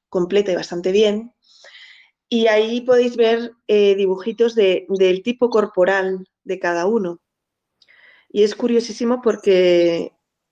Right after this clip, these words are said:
bueno, pues dices, "¿Cómo puede ser que realmente haya una forma del cuerpo de cada,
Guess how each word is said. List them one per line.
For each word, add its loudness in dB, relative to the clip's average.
bueno, -2
pues -4
dices, -6
"¿Cómo -2
puede 2
ser -2
que -4
realmente 0
haya 2
una -2
forma 0
del 0
cuerpo -2
de 0
cada, -6